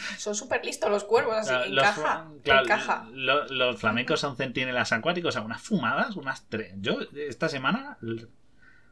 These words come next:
Speaker 2: guiso de porro, un porro no, un guiso entero para poder entender esto porque yo no entiendo. Pues, pues eso, que los pájaros son mentira.
Speaker 1: Pero
Speaker 2: Eh,
Speaker 1: entonces, a ver.
Speaker 2: Y están todos mecanizados, ¿eh? Todos son
Speaker 1: Pero
Speaker 2: robotos.
Speaker 1: escucha,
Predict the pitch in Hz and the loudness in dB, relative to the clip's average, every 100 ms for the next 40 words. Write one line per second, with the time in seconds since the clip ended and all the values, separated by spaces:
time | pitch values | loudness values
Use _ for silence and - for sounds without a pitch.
0 | - _ - - - 127 123 - - 143 | -20 _ -18 -12 -8 -8 -8 -14 -18 -20
1 | 175 120 147 175 175 147 127 117 104 120 | -12 2 6 10 12 10 10 6 6 4
2 | 147 202 185 151 131 151 139 120 113 107 | 8 10 10 6 0 0 -4 -2 0 2
3 | 117 107 98 104 104 110 107 104 - 113 | 2 0 2 0 2 0 -6 -10 -6 -4
4 | 107 123 110 113 113 110 120 110 101 117 | -2 -4 -4 -2 0 0 -2 -4 -4 -2
5 | 110 98 113 107 101 - - - - - | -4 -6 -10 -10 -10 -16 -20 -20 -20 -18
6 | - 147 - - - 127 113 135 143 - | 0 0 0 -8 -4 -2 -2 -6 -6 -4
7 | 170 151 107 - 107 143 151 156 147 123 | -4 -2 -4 -6 -6 -4 -2 -2 -2 -2
8 | 98 92 92 190 - - - - - - | -2 -2 -6 -8 -10 -20 -20 -20 -20 -20
9 | - - - 214 208 214 226 240 277 - | -18 -14 -4 0 0 0 -2 0 -4 -4
10 | - 220 196 - - - - - - - | -2 0 0 -4 -8 -20 -20 -20 -20 -14
11 | 113 - 127 175 180 170 131 110 104 113 | -10 -2 0 2 2 0 0 0 2 0
12 | 82 82 175 233 101 107 - 247 247 151 | -2 -4 -6 -6 -6 -6 2 4 4 2
13 | 104 - 208 - | 0 0 -2 -2